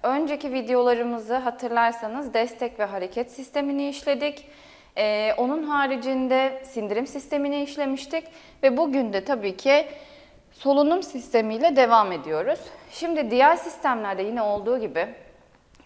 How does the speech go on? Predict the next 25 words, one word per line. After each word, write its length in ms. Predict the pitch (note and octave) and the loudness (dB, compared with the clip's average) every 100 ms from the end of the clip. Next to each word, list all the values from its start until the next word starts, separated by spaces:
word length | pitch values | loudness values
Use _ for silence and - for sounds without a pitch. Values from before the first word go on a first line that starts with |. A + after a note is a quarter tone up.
| - | -2
e, 460 | G3+ F#3+ F#3 F#3+ F#3+ | 0 2 2 0 0
ilk 240 | C#4+ C#4+ | -4 0
önce 280 | C4 A#3+ B3+ | -2 0 -2
bir 60 | |
solunum 340 | C4 B3 A#3+ B3+ | -2 -2 0 -2
sisteminin 520 | B3 A#3 B3 A#3 B3+ | -6 -2 -2 -2 -4
amacını 400 | G3 A3 A3+ B3 | -2 -2 -2 -4
konuşacağız. 640 | B3+ G#3+ F3+ - D#3 A#3 D4 - - - - - _ _ _ - | -6 -8 -10 -12 -2 -2 -2 -10 -20 -20 -20 -20 _ _ _ -4
Ee, 640 | G3+ G3 G3 G3+ G3 G3 F#3+ | -2 0 0 0 2 2 4
daha 280 | A3+ D#4 | 4 4
sonra 640 | E4+ E4+ D#4 D4 B3+ A3+ C4 - - - | 0 4 6 6 6 4 4 -2 -20 -14
şöyle 280 | - C#4 A#3 | 2 4 6
bakalım, 500 | B3+ D4 C#4+ A3 C#4 - - - _ | 4 4 4 2 0 -10 -20 -20 _
hatta 400 | G3+ F#3 E3+ E3 | -16 -12 -6 -4
beraber. 680 | E3+ E3 D#3 C#3 D#3 G3+ A#3+ - - - _ _ - | -2 0 0 0 0 0 -2 -14 -20 -20 _ _ -2
Daha 220 | A#3 D#4 | 2 2
sonra 540 | D#4 D#4 D4 B3+ C4+ - - - - - | 2 4 4 2 0 -2 -12 -20 -20 -6
solunum 420 | B3+ B3 C#4 E4 | 2 4 4 0
sistemi 580 | - D4+ D4+ D4+ D4+ C#4+ | -2 -8 -2 0 2 2
organlarının 680 | C#4 C4+ C#4 C#4 C#4 D#4 | 4 4 4 4 2 2
yapısal 400 | D4 C4 - D4 | 4 2 0 0
özelliklerinden 840 | C#4 B3 C4 B3+ C4 C4 B3+ B3+ D4 | 0 2 2 0 0 -2 2 2 2
ve 60 | |
görevlerinden 880 | F4 B3+ B3+ B3 A3+ A#3 A3+ A3 G#3+ | 2 4 8 6 6 2 2 0 2
bahsedeceğiz. 680 | E3+ E3+ F3 D3+ C#3 C#3 | 0 -2 -6 -10 -4 -4